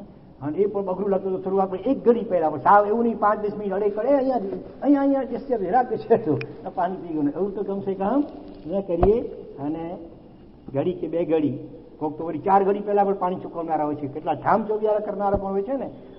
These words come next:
ભાત પાણીનું આંબેલ, અને એ પણ ઠામ ચોવિયાર, હમ,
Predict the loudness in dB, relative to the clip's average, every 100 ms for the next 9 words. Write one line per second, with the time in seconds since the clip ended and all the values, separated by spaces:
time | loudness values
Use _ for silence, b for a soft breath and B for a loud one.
0 | 4 6 6 0 0 0 2 6 8 6
1 | 2 -8 -12 -6 -4 -4 -6 -4 2 2
2 | 2 -2 2 2 2 -2 -14 -20 -12